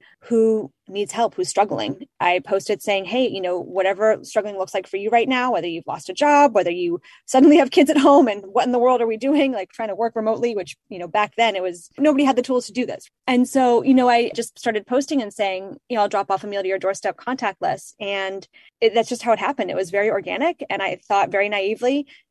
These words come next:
"I'll be making lasagnas or whatever I can get my hands on for a few weeks and things go back to normal." And then here we are a year and a half later and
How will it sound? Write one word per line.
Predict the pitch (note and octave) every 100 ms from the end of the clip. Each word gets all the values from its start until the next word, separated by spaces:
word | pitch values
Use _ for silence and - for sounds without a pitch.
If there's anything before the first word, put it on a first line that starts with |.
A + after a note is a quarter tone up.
| -
"I'll | G#3
be | G#3
making | G#3 G3
lasagnas | F#3+ F#3+ A3+ A#3 A3+ A3 G#3+
or | G3+ F#3
whatever | G3 A3
I | G#3+
can | G#3+
get | F#3+
my | G3
hands | A3 A3+ A3+
on | A3 A3+
for | A3+ F3+
a |
few | - F#4+
weeks | G3 E4 - G3
and | E3+
things | G#3 G3
go | G3
back | F#3
to | -
normal." | G#3+ D4 D4 D4 C#4
And | G#3+ G#3+
then | G#3
here | G#3+
we | G3
are | G3 F#3+
a | G3+
year | F#3+ F#3+
and |
a | F#3+
half | F#3+ -
later | F3+ D3+ D#3 - _
and | F3+ F#3 F3 F3 -